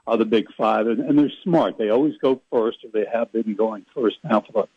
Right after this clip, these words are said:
the last umpteenth years. I can't remember when they haven't gone first, quote, media, uh, days.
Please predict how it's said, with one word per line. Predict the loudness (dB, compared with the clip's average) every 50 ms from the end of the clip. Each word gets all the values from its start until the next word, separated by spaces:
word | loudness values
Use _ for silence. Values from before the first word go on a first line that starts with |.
| _ _ _ _ _ _ _ _ _ _ _ _ _ _ -2
the | 2
last | 2 4 2 2 -2
umpteenth | -6 -10 -10 -10 -8 -6 -4 0
years. | 2 2 2 2
I | 0 -4
can't | -4 -4 -6 -6 -6 -4
remember | -2 -2 0 0 2 2
when | 0 0 0
they | 0 -2 -2
haven't | -2 -2 0 0 0 0 0 0
gone | 0 0 0 -2 -6 -8 _ -4
first, | -2 -2 -2 -2 -6 -12 -20 -20 -20 _ _
quote, | -14 -6 -2 -2 -2 -2 -2
media, | 0 0 2 2 2 2 0 -2 _ _ _ _ _ _ _ _ -4 0
uh, | 0 2 2
days. | 2 0 0 0 2 0 0 -2